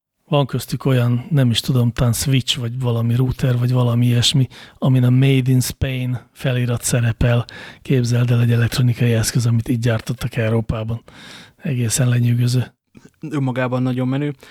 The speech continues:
Speaker 2: Ö, Miskolcon otthon valahol van egy szatyornyi, ö, különböző szarom.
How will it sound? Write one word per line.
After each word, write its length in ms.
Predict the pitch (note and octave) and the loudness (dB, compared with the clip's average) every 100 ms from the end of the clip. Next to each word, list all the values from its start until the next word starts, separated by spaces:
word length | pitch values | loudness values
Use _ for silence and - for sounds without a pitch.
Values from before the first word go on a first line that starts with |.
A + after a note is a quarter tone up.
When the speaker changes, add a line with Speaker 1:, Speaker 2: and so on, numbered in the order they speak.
| - _ | -20 _
Speaker 2:
Ö, 200 | - C3 | -10 -6
Miskolcon 540 | B2 C#3+ E3 - B2+ C3+ | -4 -4 -4 -4 -4 -4
otthon 200 | B2+ B2 | -4 -4
valahol 260 | B2+ A#2+ | -2 -4
van 120 | B2 A#2+ | -8 -10
egy 260 | A#2 A#2+ | -12 -14
szatyornyi, 680 | A#2+ - A#2+ A#2+ A#2 A#2 A2+ C#3 | -10 -8 -8 -12 -12 -14 -14 -16
ö, 240 | B2+ A#2 A#2 - | -16 -14 -16 -12
különböző 500 | B2+ A#2 A2 A2 A2+ | -10 -8 -10 -12 -12
szarom. 480 | - A2+ A2+ C3 | -12 -10 -10 -12